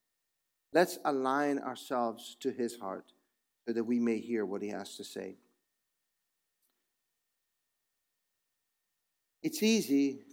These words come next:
to obey when we hear his voice. Much easier. In John chapter ten and verse four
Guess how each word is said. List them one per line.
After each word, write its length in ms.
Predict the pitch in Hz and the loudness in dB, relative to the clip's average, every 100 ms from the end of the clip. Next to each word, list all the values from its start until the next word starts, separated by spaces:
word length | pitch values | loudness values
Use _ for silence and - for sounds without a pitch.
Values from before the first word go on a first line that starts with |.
| - | -10
to 180 | 143 139 | 0 0
obey 600 | 117 131 110 95 92 - _ _ _ _ _ _ _ _ _ _ _ _ _ _ _ _ _ _ _ _ _ _ - | 4 2 2 -2 -8 -14 _ _ _ _ _ _ _ _ _ _ _ _ _ _ _ _ _ _ _ _ _ _ -4
when 180 | 123 123 | 0 2
we 100 | 123 | 2
hear 240 | 120 107 | 0 0
his 160 | 101 - | 0 -4
voice. 480 | 95 87 82 - - _ _ _ _ _ _ _ _ _ _ _ _ _ _ _ _ _ 135 | -10 -10 -12 -16 -20 _ _ _ _ _ _ _ _ _ _ _ _ _ _ _ _ _ 2
Much 360 | 175 208 - 147 | 4 4 2 -6
easier. 400 | 127 - - - _ _ _ _ _ _ _ _ _ _ _ _ _ | -6 -8 -18 -20 _ _ _ _ _ _ _ _ _ _ _ _ _
In 100 | 143 | 0
John 320 | 147 202 202 | 6 8 8
chapter 340 | - 175 - 156 | 4 -2 -2 -6
ten 240 | - 160 | -4 -2
and 140 | 143 123 | -2 -2
verse 220 | 131 - | -4 -4
four 440 | - 135 113 101 | -6 -4 -4 -6